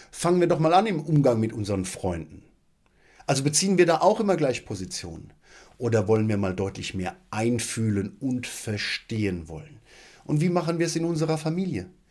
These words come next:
Und wie machen wir es in unserem Unternehmen? Ich bin der festen Überzeugung, wenn wir das im Kleinen tun und deutlich mehr verstehen wollen und weniger den moralischen Zeigefinger heben,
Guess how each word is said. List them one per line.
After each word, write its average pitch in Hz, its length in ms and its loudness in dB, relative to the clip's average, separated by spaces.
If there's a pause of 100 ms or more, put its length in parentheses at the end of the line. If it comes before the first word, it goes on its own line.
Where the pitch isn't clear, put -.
(460)
Und 123 320 0
wie 131 440 2
machen 117 360 2
wir 104 160 2
es - 280 -4
in 113 140 -6
unserem 104 380 -4
Unternehmen? 110 640 -6 (1040)
Ich 120 120 -2
bin 151 100 2
der 151 100 6
festen 185 460 -2
Überzeugung, 120 720 0 (280)
wenn 127 180 2
wir 135 300 4 (1200)
das 170 280 -2
im 151 260 0
Kleinen 131 480 0
tun 98 380 -6 (840)
und 139 240 0
deutlich 151 420 4
mehr 135 400 0
verstehen 147 840 2
wollen 90 340 -12 (300)
und 143 280 4
weniger 175 400 6
den 151 140 4
moralischen 143 600 4
Zeigefinger 147 640 4
heben, 92 440 -4